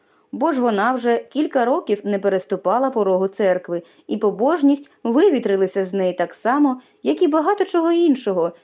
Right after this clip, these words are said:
що їй намагалася прищепити Елен. Усі були тієї думки,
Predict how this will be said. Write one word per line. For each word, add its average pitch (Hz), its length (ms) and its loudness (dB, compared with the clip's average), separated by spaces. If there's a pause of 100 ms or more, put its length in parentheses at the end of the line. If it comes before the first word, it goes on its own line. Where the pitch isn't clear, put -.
(100)
що - 200 -4
їй 208 140 2
намагалася 226 760 0
прищепити 196 760 -6
Елен. 170 380 -6 (380)
Усі 269 340 0
були 320 240 2
тієї 233 360 0
думки, 285 520 0